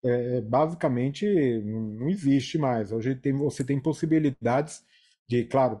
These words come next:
ainda fazer, mas tem muito menos, tá muito mais regulado. O, há uma consciência maior também por parte dos estudantes, que isso é parte, né, de um, de um processo, e o próprio, o próprio setor também se deu conta disso,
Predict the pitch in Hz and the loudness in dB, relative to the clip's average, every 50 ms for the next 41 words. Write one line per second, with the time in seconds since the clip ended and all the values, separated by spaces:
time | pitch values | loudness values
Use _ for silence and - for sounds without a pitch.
0 | _ - 113 117 117 117 139 170 185 180 151 - 151 131 107 101 123 135 165 214 | _ -8 -6 -4 -2 -2 0 2 2 2 0 0 -2 -2 -2 0 0 0 0 0
1 | 190 170 170 165 - - 208 185 165 143 139 151 180 202 - 185 160 - _ _ | -2 -6 -6 -6 -4 -2 0 0 2 2 2 2 0 0 0 -2 -4 -6 _ _
2 | _ _ _ _ - 135 131 156 165 165 - 131 123 131 156 185 185 175 147 135 | _ _ _ _ -2 0 0 0 0 0 -2 -2 0 2 0 0 0 0 -2 -2
3 | - 147 139 131 127 113 110 113 131 151 156 151 - _ _ _ _ _ _ _ | -2 -4 -4 -2 -2 0 0 2 2 2 0 0 -4 _ _ _ _ _ _ _
4 | - 135 127 127 127 131 135 123 127 151 175 202 202 185 156 - - 156 143 - | -2 0 0 0 0 -2 -4 -2 0 2 2 2 2 0 -2 -2 -2 -4 -4 -4
5 | - 143 131 147 185 190 - 180 156 143 139 139 139 131 - 131 131 127 - 135 | -2 -2 0 0 0 0 -2 -2 -2 0 0 0 -2 -2 -2 -4 -4 -4 -4 -6
6 | 127 - - 135 131 127 - 127 117 131 135 143 139 - - 123 113 117 143 185 | -6 -2 -2 -2 -2 -2 -4 -8 -6 -6 -6 -6 -6 -8 -6 -2 0 0 0 -2
7 | - - - 139 - - 139 127 - - 135 131 135 135 - - 139 139 156 196 | -2 -4 -6 -4 -2 0 0 0 0 0 -2 -2 -2 -2 -4 -6 -4 -4 -2 -2
8 | 214 202 170 147 123 - - - - - _ _ _ - 127 135 131 127 143 143 | -2 0 0 -2 -2 -4 -8 -20 -20 -20 _ _ _ -2 -2 -2 0 0 0 0
9 | 131 127 - - 139 151 175 185 - - _ _ _ _ _ _ _ _ _ _ | 0 0 0 0 2 2 2 0 -4 -12 _ _ _ _ _ _ _ _ _ _
10 | _ _ - 139 165 190 214 240 247 240 - 185 180 190 185 233 247 226 196 160 | _ _ -2 0 2 2 2 0 0 -2 0 2 2 2 2 0 0 0 0 0
11 | 147 135 131 - 156 170 180 180 202 - - 220 208 - - 170 190 214 - - | 0 -2 -2 0 0 0 0 -2 -6 -4 -2 -2 -2 0 0 0 0 0 0 -2
12 | 180 151 143 139 131 - - 139 139 139 131 - - 139 135 127 131 156 143 127 | -2 -2 -2 -2 -4 -4 -4 0 0 0 0 0 -4 -4 -4 -2 -2 -2 0 2
13 | 135 151 165 165 - - | 2 2 0 0 -4 -18